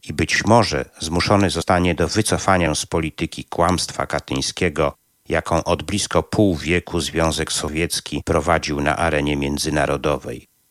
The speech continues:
Należało również liczyć się z tym, że społeczność międzynarodowa może podjąć w przyszłości nowe działania, mające zmusić Związek Sowiecki do uznania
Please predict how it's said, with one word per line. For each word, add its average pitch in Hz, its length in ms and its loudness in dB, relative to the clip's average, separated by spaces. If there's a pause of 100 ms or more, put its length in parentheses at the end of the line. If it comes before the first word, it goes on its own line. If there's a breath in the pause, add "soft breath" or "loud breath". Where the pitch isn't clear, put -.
(480)
Należało 143 500 6
również 120 420 2
liczyć 127 320 -2
się 90 260 4
z - 140 -2
tym, 90 360 4
że 80 160 -2
społeczność 98 680 2
międzynarodowa 78 1000 2 (100)
może 87 300 4
podjąć 95 520 2
w - 60 -6
przyszłości 87 680 0
nowe 95 340 4
działania, 76 680 2
mające 82 460 2
zmusić 87 500 0
Związek 85 460 2
Sowiecki 85 640 -2
do 87 100 2
uznania 80 680 0